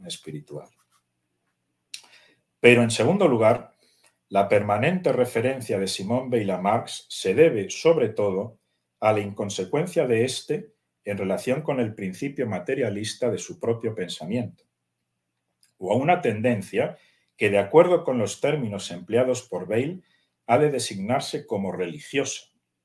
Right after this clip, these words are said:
en un sentido muy determinado. Así, en los textos de mil novecientos treinta y tres treinta y cuatro, no es solo que el análisis marxista, limitado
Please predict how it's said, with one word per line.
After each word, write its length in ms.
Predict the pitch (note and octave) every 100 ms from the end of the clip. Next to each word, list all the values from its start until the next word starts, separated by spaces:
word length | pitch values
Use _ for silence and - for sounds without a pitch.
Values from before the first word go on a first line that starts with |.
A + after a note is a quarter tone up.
| _ F2
en 140 | F2+
un 80 | A#2
sentido 640 | B2+ A#2 A2+ B2 C3 C3 _ _
muy 200 | - A#2
determinado. 680 | C3 G#2+ - F2 D#2 D#2+ D2+ _ _ _ _ _ _ _ _ _ _ _ _ -
Así, 280 | G2 - F3+
en 140 | C#3+
los 220 | G#2+ -
textos 420 | D3+ D3 - D3
de 100 | B2
mil 160 | G#2+ C3+
novecientos 600 | C3 G#2+ B2+ B2 A#2+ A2
treinta 400 | - G2+ G2 F#2+
y 120 | F2+
tres 360 | - C3 C3+ -
treinta 360 | G#2+ A#2 C#3+ C#3
y 80 | B2+
cuatro, 540 | G#2 F#2+ - A#2 B2 _ _ _ -
no 200 | G2+ D3
es 80 | E3+
solo 340 | F3 E3 D3+
que 80 | B2+
el 80 | A2+
análisis 600 | A2 C3+ C#3 B2 C3 A2+
marxista, 800 | G2+ G2+ - E3 E3+ - G2 - _ _ _ _ _
limitado 840 | G2 G#2 G2+ G2 C#3+ C#3+ C3 A2+